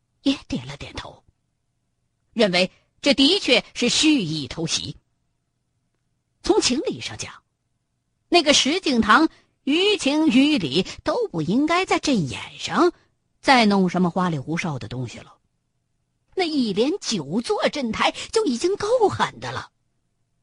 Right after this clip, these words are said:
倘若弄得再复杂的话，他自己取财宝也会麻烦的。看来这很有可能是清朝的盗墓贼为了独吞财宝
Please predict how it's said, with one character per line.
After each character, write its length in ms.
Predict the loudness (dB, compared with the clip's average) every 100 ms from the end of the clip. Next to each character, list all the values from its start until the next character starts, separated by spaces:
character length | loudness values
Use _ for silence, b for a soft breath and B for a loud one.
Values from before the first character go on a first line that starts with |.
| _
倘 240 | -6 -4 -2
若 160 | -2
弄 240 | -2 0 -2
得 100 | -2
再 140 | -4 -2 -2
复 240 | -2 -6
杂 240 | -4 -4 -4
的 80 | -4
话， 260 | -8 -10 _ _ _ _ _ B B
他 100 | -10
自 360 | -8 -4 -2 -2
己 320 | -6 -6 -4
取 260 | -2 -4 -4
财 280 | -4 -4 -4
宝 200 | -4 -8 B
也 220 | 2 2
会 180 | 2 0
麻 260 | 0 -2 -8
烦 200 | -10 -14
的。 80 | -20 _ _ _ _ _ _ _ _ _ _ _ _
看 160 | -12
来 280 | -10 -12 -14 _ _ _ _ _ _ _ B -2
这 100 | 0
很 380 | 2 0 0 0
有 200 | 0 -2
可 260 | -4 -4
能 220 | -2 -2 -2 -4 -8
是 200 | -8 -6
清 360 | -4 0 0
朝 320 | -2 -8 -6 -6
的 140 | -4
盗 200 | 0 0
墓 240 | 0 -4
贼 320 | -6 -6 -4 -4 B B
为 120 | -2 0
了 140 | 0
独 340 | -2 -2 -2 -2
吞 280 | 0 0
财 240 | 0 0 0
宝 260 | -2 -6